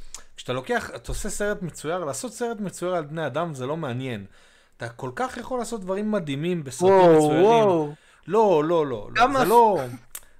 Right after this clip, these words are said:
Speaker 1: זה לא, לא מעניין לג-, זה כאילו, אם אתה כבר עושה סרט מצויר, בוא, תעשה אותו על דברים שאנחנו לא רואים אותם מדברים, או, או רוקדים, או שרים, או זזים באיזושהי צורה. זה כל כך מעניין לראות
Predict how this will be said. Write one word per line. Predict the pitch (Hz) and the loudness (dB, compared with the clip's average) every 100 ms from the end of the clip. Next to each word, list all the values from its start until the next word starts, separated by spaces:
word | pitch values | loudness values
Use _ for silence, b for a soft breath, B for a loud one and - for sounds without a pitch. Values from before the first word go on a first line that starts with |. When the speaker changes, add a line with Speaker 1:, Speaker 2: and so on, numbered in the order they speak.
| - | -8
Speaker 1:
זה | 127 | -2
לא, | 214 233 | 2 4
לא | 185 180 | 6 6
מעניין | 170 156 151 151 139 | 4 0 -2 -4 -4
לג-, | 127 143 | -2 -2
זה | 127 127 | -2 -8
כאילו, | - 147 143 147 - 190 | -10 -6 -6 -6 -10 -10
אם | 226 | -8
אתה | 233 | -6
כבר | 208 208 | -4 -4
עושה | 170 - 170 | -4 -4 -6
סרט | - 151 139 | -4 -6 -6
מצויר, | 135 - 127 120 | -10 -8 -6 -4
בוא, | 135 285 | 0 -2
תעשה | - - 247 | -2 -6 -4
אותו | 269 | -4
על | 285 | -6
דברים | 240 262 262 | -4 -8 -4
שאנחנו | 277 233 196 170 | -6 -4 -4 0
לא | 226 | 0
רואים | 285 285 214 | -2 -4 -4
אותם | 170 160 | -4 -6
מדברים, | 139 127 120 127 156 170 151 | -6 -8 -8 -6 -6 -6 -8
או, | 139 131 120 B B - | -8 -8 -10 B B -12
או | 131 | -10
רוקדים, | 131 131 151 180 | -10 -10 -6 -6
או | 156 | -6
שרים, | - 135 147 170 | -6 -6 -6 -6
או | 139 | -6
זזים | 120 120 156 175 | -6 -6 -6 -6
באיזושהי | 151 151 160 - 127 | -6 -6 -10 -12 -12
צורה. | 123 127 147 151 B B - | -12 -6 -6 -6 B B -16
זה | 120 | -16
כל | 117 123 | -12 -8
כך | 233 233 | -6 -6
מעניין | 269 220 220 208 | -4 -4 -2 -2
לראות | 175 196 - | -2 -4 -6